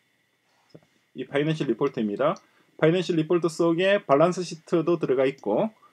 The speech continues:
그리고 캐시플로우 스테이트먼트도 들어가 있고, 그리고 엔티티, 여기에 참여하는 엔티티에 대한 정보도 들어가 있죠.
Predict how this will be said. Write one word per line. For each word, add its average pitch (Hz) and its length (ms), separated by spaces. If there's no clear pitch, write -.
그리고 160 480
캐시플로우 180 540
스테이트먼트도 156 760
들어가 117 260
있고, 117 480
그리고 160 540
엔티티, 180 520
여기에 180 360
참여하는 175 840
엔티티에 156 640
대한 113 260
정보도 127 600
들어가 113 280
있죠. 127 420